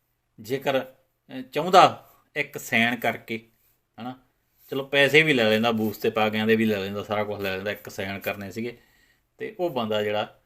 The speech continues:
ਰੈਗੂਲਰ ਹੋ ਸਕਦਾ ਸੀ ਮੇਰਾ ਰਿਸ਼ਤੇਦਾਰ, ਪਰ ਨਹੀਂ, ਉਹ ਮਾਲਕ ਨੇ ਪੈਰਾਂ 'ਤੇ ਪਾਣੀ ਨਹੀਂ ਪੈਣ ਦਿੱਤਾ ਗਾ,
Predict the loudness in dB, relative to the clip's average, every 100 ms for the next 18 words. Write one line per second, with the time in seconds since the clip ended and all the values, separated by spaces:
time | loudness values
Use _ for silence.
0 | _ _ -8 -6 -6 -8 -10 -12 -14 -12
1 | -12 -12 -12 -12 -10 -8 -8 -10 -12 -16
2 | -18 _ _ _ _ _ _ _ -8 -8
3 | -6 -10 -12 _ _ _ _ _ _ _
4 | -16 -10 -4 -2 -4 -8 -6 -4 -4 -6
5 | -4 -2 0 0 0 -4 -8 -12 -18 -18